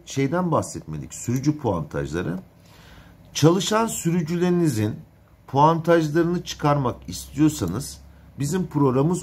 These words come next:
o konuda da yardımcı oluyor. Yani burada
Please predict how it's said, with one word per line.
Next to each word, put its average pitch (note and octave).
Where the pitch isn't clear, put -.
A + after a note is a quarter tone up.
o D3
konuda C#3+
da F#2+
yardımcı D2+
oluyor. G2+
Yani B2
burada C#3+